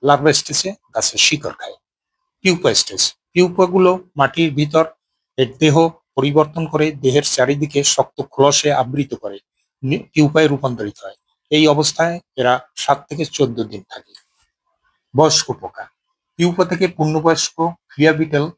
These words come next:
বের হয়। এরা আকারে দুই থেকে পাঁচ মিলিমিটার চকচকে বা, ও বাহিরে একজোড়া শক্ত পাকা থাকে। এদের পেছনে পা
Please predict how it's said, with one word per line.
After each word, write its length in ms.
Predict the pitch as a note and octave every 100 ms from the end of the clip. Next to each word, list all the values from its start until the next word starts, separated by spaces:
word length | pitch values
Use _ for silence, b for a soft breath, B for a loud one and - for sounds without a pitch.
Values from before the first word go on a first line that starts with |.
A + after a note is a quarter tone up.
| _ _ _ _ -
বের 240 | B2+ D3+
হয়। 220 | A2+ F#2+ - _ _ _ -
এরা 420 | D3 D3+ E3+ - _ _ _ _ _ _ _ -
আকারে 380 | C3+ - D3 E3 F3+ _ _ -
দুই 120 | E3+
থেকে 220 | E3+ E3
পাঁচ 300 | E3 C#3 C#3 - - - _ _ _ -
মিলিমিটার 460 | D3 C3+ C3+ C#3
চকচকে 720 | C#3+ - C#3+ - - C3+ - E3+ _ _ _ _
বা, 100 | A#2+ D#3
ও 180 | C#3
বাহিরে 500 | B2+ C3 C3 D3 D3+ D#3+
একজোড়া 360 | B2+ A#2+ C#3 C3+
শক্ত 380 | - C#3 - B2+
পাকা 280 | B2 A#2+ C3
থাকে। 340 | - C#3+ E3+ _ _ _ _ -
এদের 320 | C3+ D3 D3
পেছনে 440 | B2+ - D#3 D#3+
পা 360 | D#3 - G#2+ D3+